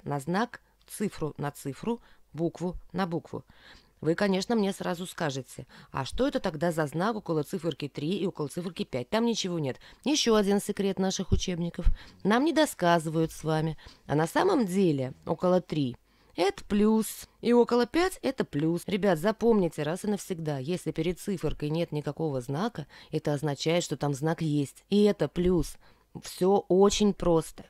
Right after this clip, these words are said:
Ну, давайте перемножать. Плюс на плюс. Правильно, плюс. Три на пять пятнадцать. А на А получается А во второй степени. Что такое А во второй степени? Это А в квадрате.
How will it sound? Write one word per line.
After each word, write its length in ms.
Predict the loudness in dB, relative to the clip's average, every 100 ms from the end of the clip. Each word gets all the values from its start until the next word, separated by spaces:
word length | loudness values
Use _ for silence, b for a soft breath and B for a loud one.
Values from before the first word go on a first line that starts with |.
| _
Ну, 140 | -6 -2
давайте 340 | 2 0 0
перемножать. 600 | -4 -2 -4 -6 -8 -12 -16 b b _ _ _ 0
Плюс 320 | 2 2 2
на 120 | -2
плюс. 380 | 0 -4 -4 -10
Правильно, 540 | -6 -4 -2 -2 -4
плюс. 320 | -4 -4 -4 -6 0
Три 180 | 4
на 140 | 4 2
пять 320 | 0 -2 -4 -20 _ _ _ _ _ -10
пятнадцать. 680 | -4 -2 -2 -4 -8 -10 -18 _ _ _ _ _ _ _ _ _ _ _ _ -20 _ _ _ _ 0
А 200 | 2 4
на 260 | 2 0 0
А 240 | -2 -2 -2 -10 _
получается 920 | -6 -4 -4 -4 -2 -4 -6 -10 -10 -10 -8
А 240 | -4 -4 -6 -6
во 100 | -6
второй 380 | -4 -4 -2 -4
степени. 640 | -8 -6 -6 -6 -8 -8 B B
Что 140 | -8 -6
такое 280 | 0 0 0
А 120 | -2
во 60 | -4
второй 280 | -6 -6
степени? 400 | -6 -8 -8 -8 -6
Это 180 | -8 -6
А 120 | -6
в 80 | -6
квадрате. 600 | -6 -6 -6 -8 -10 -14